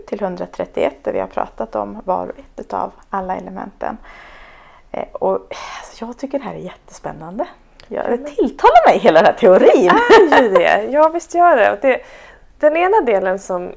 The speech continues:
Speaker 2: som jag tycker är spännande, det är att det här är läror som är tusentals år gamla. Och de går igen egentligen i vad grekerna pratade om, med andra ord,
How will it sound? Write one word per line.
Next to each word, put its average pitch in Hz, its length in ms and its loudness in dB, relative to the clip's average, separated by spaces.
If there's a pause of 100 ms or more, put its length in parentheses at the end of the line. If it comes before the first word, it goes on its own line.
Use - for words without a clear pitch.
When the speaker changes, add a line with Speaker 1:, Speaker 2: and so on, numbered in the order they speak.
Speaker 2:
som 202 200 -8
jag 226 140 -4
tycker 196 180 -12
är 180 40 -8
spännande, 196 520 -6
det 214 260 -4
är 196 40 -2
att 202 120 -8
det 208 60 -8
här 214 220 -4
är 202 160 -4
läror 190 280 -4
som 185 240 -16
är 180 60 -14
tusentals 185 680 -14
år - 200 -10 (420)
gamla. - 320 -6 (800)
Och 202 240 -6
de 247 300 -2
går 214 180 -4
igen 220 400 -4
egentligen 175 460 -10
i 170 340 -12
vad 165 240 -10 (460)
grekerna 185 600 -12
pratade 175 380 -12
om, 165 160 -14 (260)
med 180 140 -12
andra 165 200 -10
ord, - 180 -12